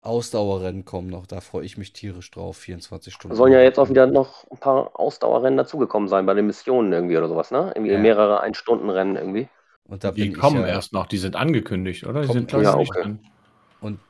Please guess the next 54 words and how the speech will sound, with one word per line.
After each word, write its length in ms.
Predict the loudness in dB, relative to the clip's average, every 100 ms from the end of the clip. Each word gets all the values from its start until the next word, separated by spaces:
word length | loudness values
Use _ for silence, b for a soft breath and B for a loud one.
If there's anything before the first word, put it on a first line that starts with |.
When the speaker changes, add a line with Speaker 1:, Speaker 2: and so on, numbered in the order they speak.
| _
Speaker 1:
wir 180 | -10 -8
wissen, 300 | -8 -10 -10
wo 80 | -6
der 160 | -6 -6
Weg 160 | -10
hingeht. 380 | -10 -8 -10 -12
Also 220 | -16 -12
wir 140 | -12 -6
werden 260 | -6 -6
die 80 | -12
vierundzwanzig 600 | -14 -14 -14 -16 -16 -16
Stunden 320 | -18 -14 -12
am 160 | -12 -10
Nürburgring 540 | -10 -12 -16 -14 -14
noch 160 | -14 -16
kriegen. 380 | -14 -14 -14 -20 _ _ _ _ _ _ _ _ _
Allerdings 420 | -18 -16 -16 -12
weiß 120 | -8
Speaker 2:
Ja. 200 | -4 -2
Speaker 1:
ich 60 | -2
nicht, 80 | -4
ob 60 |
ich 100 | -16
da 240 | -12 -12 -12
nicht 220 | -16 -16
alt 160 | -18 -16
genug, 180 | -20 -20 _ _ _ _
also 220 | -20 -20 -20 _
zu 160 | -18 -16
alt 100 | -10
Speaker 2:
Ich 100 | -4
mach 220 | -4 -2
Speaker 1:
bin. 80 | 0
Speaker 2:
mir 60 |
da 100 | 2
nicht 240 | 0 -2 -4
so 260 | 2 2
viel 300 | 2 2 2
Sorgen. 520 | 4 6 6 8 6
Ich, 280 | 4 0 -6
äh, 340 | 0 2 2 0 B B _ _ _ _ _ _ _
konnte 260 | 0 2 4
mich 180 | 4 4
auch 120 | 2
ehrlich 220 | 0 0
gesagt 240 | 0 -2 0
über 120 | -2
diese 160 | 0
ganzen 280 | 0 2 0
Kritikpunkte 500 | -6 -10 -12 -10 -8
nicht 140 | -8 -6
so 100 | -8
richtig 360 | -8 -10 -4
aufregen 600 | -2 -2 0 -2 0 -4